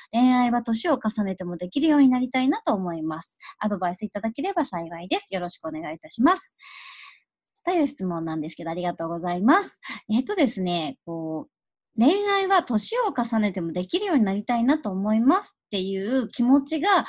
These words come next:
本当の気持ちなんだと思うんですね。で、それって、えー、一切捨ててほしくないし、いくつになっても持っていってほしいなっ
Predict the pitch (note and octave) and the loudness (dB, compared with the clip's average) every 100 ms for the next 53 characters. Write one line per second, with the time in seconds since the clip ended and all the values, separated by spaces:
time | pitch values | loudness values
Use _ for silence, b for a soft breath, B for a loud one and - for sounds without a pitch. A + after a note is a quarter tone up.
0 | B B _ - F#4 G#4+ A4 G#4+ G#4+ A#4 | B B _ -2 0 0 -4 -4 -4 -6
1 | - A#3 A3 G#3+ A3+ A#3 G#3+ F3+ D#3+ E3+ | 0 4 4 4 2 4 2 0 -6 -6
2 | G3 G3 E3 F#3 A#3 - B B A3+ A3+ | -4 -4 -6 -2 0 0 B B -6 -2
3 | D4 F#4+ - - G#4+ B3+ G3 F#3+ F3 - | 0 -2 -6 -2 0 0 0 -2 -4 -4
4 | A3+ B3 - F3 E3 G3 F#3 - A3 G3 | -4 -4 -6 -8 -6 -6 -8 -6 -6 -4
5 | G3+ A3+ - F3+ F3+ F3 F3+ - D4+ C#4+ | -4 -4 -4 -8 -6 -6 -8 -4 -4 -4
6 | - G#4 D#4+ A3+ F#3 F#3 E3+ D#3 b b | -8 0 2 2 0 -4 -6 -6 b b
7 | - G#3 - - E3 - F#3 - F3+ A3 | -4 -4 -4 -8 -8 -8 -10 -8 -8 -8
8 | - G3+ B3 | -6 -2 0